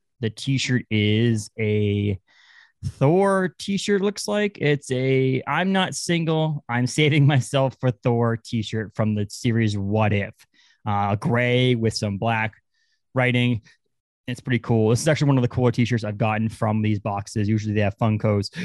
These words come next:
excuse me, on them, but this is kind of a cool, uh, like, uh,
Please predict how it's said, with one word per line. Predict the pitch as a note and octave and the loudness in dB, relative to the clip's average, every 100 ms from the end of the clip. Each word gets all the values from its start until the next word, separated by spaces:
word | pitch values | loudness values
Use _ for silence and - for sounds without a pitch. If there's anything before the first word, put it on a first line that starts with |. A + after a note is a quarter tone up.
| D3+ - | -10 -12
excuse | - C3 | -2 0
me, | G#2+ | 0
on | A2 A2 G#2+ | 0 0 2
them, | G#2 G2+ | 2 0
but | G#2 G#2+ | 0 -2
this | G#2 | -4
is | - | -6
kind | - | -2
of | G2+ | -2
a | G#2 | 0
cool, | G#2+ G2 G2 G2 - | 0 2 2 -2 -4
uh, | G2+ F#2 G2 | -6 -4 -6
like, | G#2 - | -8 -10
uh, | G2+ | -12